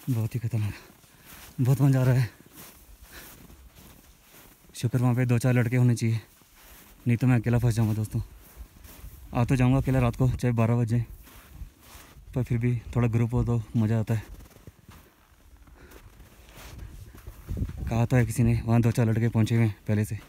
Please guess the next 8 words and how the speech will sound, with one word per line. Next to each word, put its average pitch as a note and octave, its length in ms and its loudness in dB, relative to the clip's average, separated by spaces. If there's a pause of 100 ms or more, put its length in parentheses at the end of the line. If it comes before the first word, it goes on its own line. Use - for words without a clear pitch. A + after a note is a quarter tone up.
(760)
दो G#2+ 100 0
चार A2 140 -2
घंटे G#2 200 0
पहले। G#2 180 -2 (1800)
देखता G#2+ 300 -2
हूँ, G#2 100 -2 (3500)
देखो, G#2+ 260 -6
देखो, G#2 260 -12